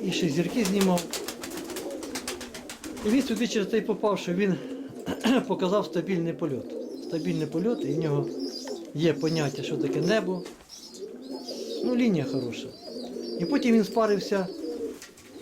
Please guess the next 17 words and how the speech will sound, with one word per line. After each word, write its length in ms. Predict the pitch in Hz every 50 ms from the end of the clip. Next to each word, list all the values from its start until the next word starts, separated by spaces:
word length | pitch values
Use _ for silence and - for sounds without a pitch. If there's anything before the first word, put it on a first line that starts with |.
| - - - - - - -
уже 320 | 185 156 160 180 175 165 170
восени 520 | 170 156 170 180 180 - 196 190 190 175 156
з 80 | 151
оцією 320 | 175 160 - 190 185 180 175
голубкою 380 | 196 220 240 - - - 151
кримачкою. 640 | - 165 165 151 151 147 131 120 - - - 127 120 113 113 - - - - - - - - - - - - - 370 320 302 285 - - - - 254 - - - -
Теж 200 | 180 170 147 151
внепланово, 580 | 160 170 175 170 - 214 208 190 170 151 151
я 120 | 165 180 175
не 120 | 175 175
хотів 320 | - 190 180 - 180 160
їх 120 | 160 151 151
залишати, 560 | 151 165 160 165 165 143 - 208 190 - 156
але 160 | 160 180 196
вони 180 | 180 180 180 185
дали 320 | 180 180 180 180 185 185
мені 320 | 180 175 175 175 170 160